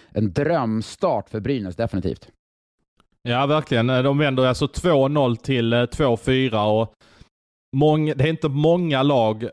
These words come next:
Speaker 2: som kan skryta med att man har vänt två noll till två fyra i Göteborg mot Frölunda, utan då brukar det ju faktiskt gå åt ett håll, eh, när det ser ut så i början.
Speaker 1: Ja, och det såg vi i fjol i premiären mot H V sjuttioett. Vad vann man med då? Det var ju fem noll eller någonting, bara körde över dem.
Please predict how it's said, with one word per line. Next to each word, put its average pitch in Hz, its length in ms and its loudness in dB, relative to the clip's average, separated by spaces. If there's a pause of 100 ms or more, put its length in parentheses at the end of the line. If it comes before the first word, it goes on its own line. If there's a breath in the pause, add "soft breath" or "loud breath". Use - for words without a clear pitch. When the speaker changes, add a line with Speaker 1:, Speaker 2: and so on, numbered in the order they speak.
Speaker 2:
som 123 300 -8
kan 117 180 -2
skryta 131 400 -2
med 107 100 -2
att 101 60 -6
man 113 160 -2
har 113 60 0
vänt 107 540 -6
två 131 220 -2
noll 113 200 -2
till 113 120 -8
två 117 260 -4
fyra 113 440 -4
i 120 140 -4
Göteborg 110 460 -4
mot 107 120 -10
Frölunda, 110 360 -2
utan 110 220 -4
då 113 100 -2
brukar 120 340 0
det 110 60 0
ju 110 40 -2
faktiskt - 400 -8
gå 120 220 -4
åt 110 320 -2
ett - 220 -6
håll, 104 280 -2
eh, 104 180 -4
när 107 240 -4
det 107 220 -2
ser 113 260 -2
ut 113 100 -4
så 107 140 0
i 101 40 -2
början. 107 340 -2 (220)
Speaker 1:
Ja, 120 240 -2
och 123 120 -2
det 120 100 -4
såg 131 220 -2
vi 113 100 0
i 117 60 0
fjol 123 320 2
i 113 60 2
premiären 107 420 0
mot 101 100 -6
H 110 100 0
V 101 100 0
sjuttioett. 110 480 -2
Vad 107 140 -2
vann 107 140 0
man 104 140 2
med 98 140 0
då? 120 220 2
Det 107 80 0
var 113 120 0
ju 113 200 2
fem 107 340 -2
noll 127 180 0
eller 117 100 0
någonting, 107 300 0
bara 104 120 -2
körde 110 240 0
över 131 280 0
dem. 101 220 -4